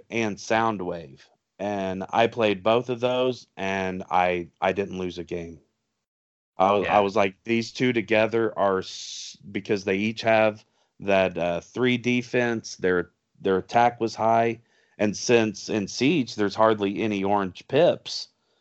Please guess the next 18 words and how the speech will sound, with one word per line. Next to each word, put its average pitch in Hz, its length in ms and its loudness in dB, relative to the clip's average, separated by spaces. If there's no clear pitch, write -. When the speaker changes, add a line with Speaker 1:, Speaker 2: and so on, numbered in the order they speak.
Speaker 1:
he, 120 140 4
they, 107 420 2
you 117 140 -2
know, 95 300 0
they, 107 280 4
no 131 100 4
one 135 200 2
could 123 180 -4
beat 131 220 -4
their 139 100 -2
defense, 135 480 -6
and 117 100 -4
when 123 60 -2
they 120 140 0
did, 117 580 2
they 101 220 0
do 104 380 0
one, 117 280 -2